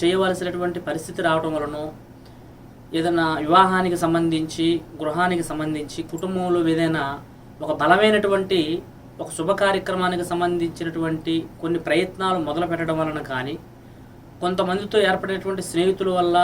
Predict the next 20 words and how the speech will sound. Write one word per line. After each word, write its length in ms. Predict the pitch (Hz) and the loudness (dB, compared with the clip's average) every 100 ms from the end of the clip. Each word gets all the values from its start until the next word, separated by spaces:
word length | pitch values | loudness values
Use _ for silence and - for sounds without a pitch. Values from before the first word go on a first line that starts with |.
| 175 | 4
భవిష్యత్తు 340 | 156 175 190 - | 2 0 -2 -2
పరంగా, 380 | 165 160 160 160 175 - - - - | -2 -2 -2 -2 -2 -8 -20 -12 -4
బతుకు 220 | 151 185 | 0 2
తెరువు 200 | 190 180 170 | 2 2 0
పరంగా 280 | 160 160 160 165 | 0 0 -2 -2
చేసేటువంటి 480 | 160 170 160 160 160 | -2 -2 -4 -4 -4
కొన్ని 180 | 160 151 143 | -4 -6 -4
నిర్మాణాలు, 600 | 147 165 170 156 151 160 - - - | 2 2 4 2 0 -4 -6 -14 -12
కొన్ని 180 | 160 160 143 | -6 -2 0
నిర్ణయాల 340 | 151 175 170 156 | 2 4 4 2
వలన 180 | 147 143 139 | -2 -4 -6
కానీ, 220 | 131 143 123 - - - - - - - - | -6 -8 -12 -18 -20 -20 -20 -20 -20 -20 -8
కొంతమంది 480 | 170 165 165 165 190 196 156 | -2 0 2 0 0 0 -2
వ్యక్తులతో 440 | 156 208 190 190 180 | -2 0 0 0 2
పరిచయాలు, 520 | 160 - 175 160 160 160 - - - - - - - - | 0 2 2 4 2 -2 -8 -18 -20 -20 -20 -20 -16 -2
అలాగే 380 | 156 185 180 165 165 - - - - | 2 2 2 2 0 -2 -12 -12 -2
కొన్ని 260 | 180 185 165 180 - | 0 2 2 0 -2
తప్పని 300 | - - 214 196 | 0 2 4 2
పరిస్థితి 340 | 190 - 190 185 | 0 -4 -4 -2
కొన్ని 140 | 185 | -2